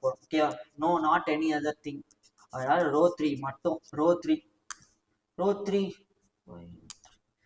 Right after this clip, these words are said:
த்ரீ ரோ பாத்தீங்கன்னா, ஃபைவ் ரோ த்ரீ மைனஸ் த்ரீ ரோ டூ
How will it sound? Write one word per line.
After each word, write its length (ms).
த்ரீ 140
ரோ 80
பாத்தீங்கன்னா, 360
ஃபைவ் 400
ரோ 100
த்ரீ 180
மைனஸ் 420
த்ரீ 160
ரோ 80
டூ 80